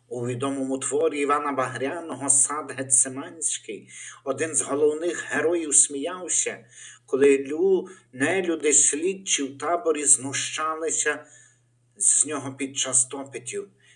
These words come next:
відібравши на перший погляд усе,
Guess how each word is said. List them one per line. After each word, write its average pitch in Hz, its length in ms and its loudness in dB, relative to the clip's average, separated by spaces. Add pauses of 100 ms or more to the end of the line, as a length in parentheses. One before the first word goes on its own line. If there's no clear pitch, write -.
(140)
відібравши 165 760 2
на 160 140 -2
перший 165 460 -2
погляд - 720 -12
усе, - 680 6